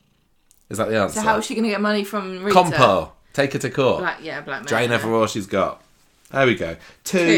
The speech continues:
Speaker 2: Two.
Speaker 1: out of five. Pretty
Speaker 2: Yes.
Speaker 1: terrible. And that goes to show that you almost always listen to the question, which is what I say, you know.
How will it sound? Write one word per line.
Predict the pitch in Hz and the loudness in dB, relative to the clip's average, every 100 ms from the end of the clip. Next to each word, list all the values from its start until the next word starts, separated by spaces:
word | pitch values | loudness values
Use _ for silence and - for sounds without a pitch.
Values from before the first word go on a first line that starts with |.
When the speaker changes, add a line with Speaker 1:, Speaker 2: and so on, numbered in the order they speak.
| 151 | 2
Speaker 2:
Two. | 147 - - | -4 -18 -2
Speaker 1:
out | 135 131 | 2 2
of | 110 | 0
five. | - 110 107 104 101 - _ _ | 4 6 6 4 0 -12 _ _
Pretty | 160 113 | 0 0
Speaker 2:
Yes. | 107 | 0
Speaker 1:
terrible. | 104 101 95 98 98 - - - | 2 4 4 2 0 -4 -16 -10
And | 95 92 95 | -6 -4 -6
that | - 104 101 | -4 -4 -2
goes | 110 107 | -2 -2
to | 123 | -2
show | 135 135 | 0 0
that | 143 | 0
you | 131 139 | -2 -2
almost | 135 139 - | -2 -2 0
always | 135 139 143 139 | 0 2 0 -2
listen | 135 147 | -4 -6
to | - | -6
the | 165 | -4
question, | 196 202 - 135 85 | -4 -6 -2 -4 -4
which | - - | -12 -14
is | 117 | -12
what | 123 - | -12 -8
I | 120 | -8
say, | - 135 139 | -8 -8 -6
you | |
know. | 120 131 | -8 -10